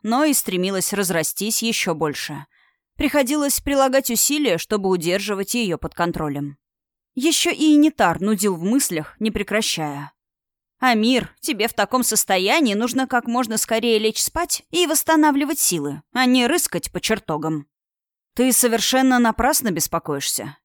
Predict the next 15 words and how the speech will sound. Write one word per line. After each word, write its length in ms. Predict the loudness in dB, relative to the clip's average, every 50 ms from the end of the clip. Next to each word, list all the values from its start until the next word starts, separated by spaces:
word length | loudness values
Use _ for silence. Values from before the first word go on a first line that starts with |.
| _ _
Я 300 | -2 2 4 4 4 4
контролирую 680 | 4 2 2 2 4 2 2 2 2 0 0 0 -2 -2
тьму, 340 | -4 -4 -4 -4 -6 -6 -6
сам 300 | -4 2 2 4 4 4
же 120 | 2 2 0
видишь. 460 | 0 0 -2 -4 -6 -6 -6 -8 -10 _ _ _
Сначала 540 | -6 -2 0 0 2 4 2 4 4 4 4
нужно 340 | 4 2 2 2 2 2 2
найти 320 | 2 0 0 0 -2 -4
Кристину, 680 | -2 -2 -4 -4 -4 -4 -2 -2 0 0 -2 -2 -6 -8 _ _
а 200 | -4 -2 -2 2
потом 420 | 2 2 2 2 2 2 2 2
уже 240 | 0 2 2 0 2
видно 340 | 2 0 0 2 2 0 0
будет". 420 | 0 -2 -6 -8 -8 -14 -16 -20